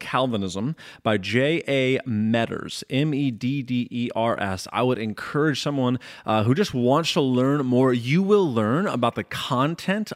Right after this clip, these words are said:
of, uh, kinda, um, Calvinist, uh, theology, but you'll learn about it from a guy who really,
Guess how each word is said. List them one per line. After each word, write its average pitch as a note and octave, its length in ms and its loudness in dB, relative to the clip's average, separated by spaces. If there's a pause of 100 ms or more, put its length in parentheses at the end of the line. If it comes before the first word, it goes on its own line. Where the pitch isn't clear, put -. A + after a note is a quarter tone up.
of, D3 320 2
uh, C3 160 -4 (260)
kinda, A2+ 360 0
um, G#2 340 0
Calvinist, C#3 640 -2 (340)
uh, G#2+ 280 2
theology, B2+ 800 0
but D3+ 200 -2
you'll B2+ 320 0
learn D3 340 2
about A#2+ 320 -2
it A2+ 80 0
from B2 180 -2
a A#2 60 -2
guy A#2 260 0
who A2 120 0
really, C#3 680 2